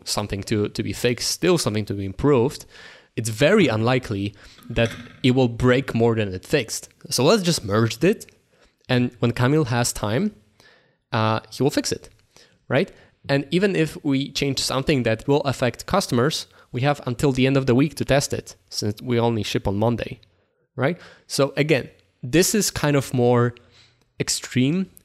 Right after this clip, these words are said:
in the sense that, um, you know, we're living on the edge, pushing to master things that haven't passed Q A. But the reason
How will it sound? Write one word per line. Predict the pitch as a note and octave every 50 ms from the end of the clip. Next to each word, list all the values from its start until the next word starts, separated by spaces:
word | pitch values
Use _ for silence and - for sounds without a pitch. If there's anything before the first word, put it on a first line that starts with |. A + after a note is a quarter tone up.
| _ _
in | C3 A#2+
the | A#2 A#2
sense | A2+ - - B2 A#2+ A#2+ -
that, | - - A#2 A2 A2 A2 - - - - - - _ _ _ _ _
um, | - A#2 A2 G#2 G#2 G#2 G#2 G2+ G2+ G2+ G#2+ - _ _ _ _ _ _ _ _ _ _ _ _
you | - B2 A#2
know, | G2+ - G2+ G#2
we're | A2 A#2 A#2+
living | B2+ C3+ C#3 C3+ C#3 D3 C3
on | B2 A#2+ A#2+
the | A2+ A#2+ A#2 -
edge, | A#2+ A#2 B2+ C#3 C#3 - - - - - _ _ _ _ _ _ _ _ _
pushing | - C3+ B2+ - - B2+ A#2+ A#2
to | - - B2 A#2 A#2 A2+ A2+ A2+ A2+ - - _ _ _ _ -
master | - A#2 A#2 B2 - - B2+ A#2+
things | A2 - - B2+ A#2+ B2 A#2+ -
that | - - A2
haven't | - - B2+ A#2 A#2 B2 A#2 A2+ - -
passed | - B2 A2 A2 A2+ - - -
Q | _ - - B2+ G#2+ G#2
A. | F#2+ G#2+ C3+ F#3 F#3+ - _ _ _ _ - - _ - - _ _
But | - A#2 -
the | - B2+
reason | B2 C#3 F#3 G3+ F3+ G#3 F3+ D#3+ D#3 E3